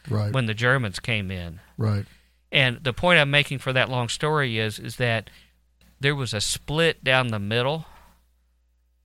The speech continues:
Speaker 2: and it became a split. It wasn't like, "Well, how much tax should we charge people?" or whatever.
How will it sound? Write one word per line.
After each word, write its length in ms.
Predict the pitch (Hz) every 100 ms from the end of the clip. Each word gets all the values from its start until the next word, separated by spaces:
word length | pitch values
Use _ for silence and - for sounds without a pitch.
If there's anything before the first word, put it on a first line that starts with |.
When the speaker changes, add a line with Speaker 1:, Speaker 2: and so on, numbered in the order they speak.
| _ -
Speaker 2:
and 180 | 139 139
it 80 |
became 400 | 131 123 170 170
a 60 | 135
split. 380 | - - 170 151
It 100 | 123
wasn't 340 | 143 143 107
like, 240 | 123 120 127
"Well, 100 | 117
how 100 | 120
much 280 | 113 -
tax 440 | - 131 117 - -
should 240 | - 113
we 100 | 110
charge 360 | 107 104 92 -
people?" 360 | 107 90 98 98
or 60 |
whatever. 560 | 95 104 95 101 85